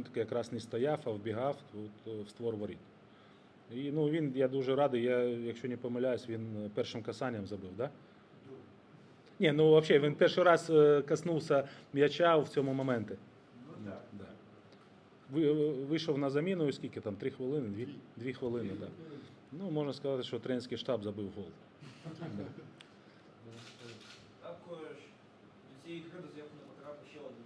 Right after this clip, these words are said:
Speaker 4: чорноморський рибаков. Що з ним?
Speaker 1: Е, ну, я говорю, що є, є у нас постійно якісь там проблеми, там захворів, е, вірус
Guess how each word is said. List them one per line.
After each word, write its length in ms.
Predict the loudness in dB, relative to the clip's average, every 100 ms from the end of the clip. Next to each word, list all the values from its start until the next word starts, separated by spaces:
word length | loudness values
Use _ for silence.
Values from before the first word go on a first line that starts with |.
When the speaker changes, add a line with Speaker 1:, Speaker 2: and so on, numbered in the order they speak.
| -18
Speaker 4:
чорноморський 640 | -18 -18 -20 -20 -20 -18
рибаков. 280 | -18 -18 -18 -18 -20
Що 80 | -20 -20 -20 -20 -20 -20 -20 -20 -20 -10
з 40 | -4
ним? 80 |
Speaker 1:
Е, 420 | 0 2 2 2 2
ну, 300 | 2 2 0 -10 -10
я 200 | -4 -2
говорю, 300 | 0 0 0
що 120 | 0
є, 180 | 0 -2 -4 -14 -20 -10
є 160 | 0 2
у 60 |
нас 160 | 2 -4
постійно 380 | -6 -6 -4 -4
якісь 240 | -6 -10
там 160 | -10 -10
проблеми, 500 | -8 -6 -4 -2 -4
там 180 | -4 -6 -6
захворів, 480 | -6 -4 -2 -2 -2
е, 540 | -8 -18 -14 -10 -8
вірус 400 | -4 -2 -2 -6